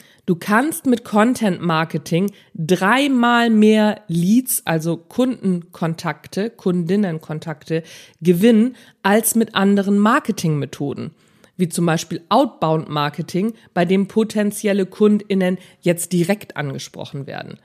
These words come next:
Ne, so zum Beispiel in deinen D Ms, da kannst du mal in die D Ms sliden, was uns alle so ein bisschen nervt. Wobei, wenn's gut gemacht ist, ist das auch ein wahnsinnig guter Kanal.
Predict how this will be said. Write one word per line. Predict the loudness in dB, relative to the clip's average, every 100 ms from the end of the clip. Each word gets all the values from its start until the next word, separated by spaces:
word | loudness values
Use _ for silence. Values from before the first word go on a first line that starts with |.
| _
Ne, | -2 -2
so | -2
zum | -4 -6
Beispiel | -6 -6 -6 -4 -4 -6 -16 -20 _
in | -2 0 -2 -6 _
deinen | -8 -6 -4 -6 -10 -2
D | 0
Ms, | 2 0 -2
da | -6
kannst | -2 -2 2
du |
mal | 0
in | 2 0
die | 0
D | 0 0
Ms | 2 2 0 -4
sliden, | -4 -4 -6 -6
was | -8
uns | -10
alle | -10 -10 -8
so |
ein | -8
bisschen | -8 -10 -10
nervt. | -12 -14 -2
Wobei, | 2 4 4 2
wenn's | 2 0
gut | -2
gemacht | 2 2 0 0
ist, | 0 0 -4 -12 _
ist | -4 -2
das | 0 -2 -4 -2
auch | 0 0 -4
ein | -2 0
wahnsinnig | 0 0 0 0 -2 -2
guter | -6 -6 -6
Kanal. | -8 -6 -6 -6 -10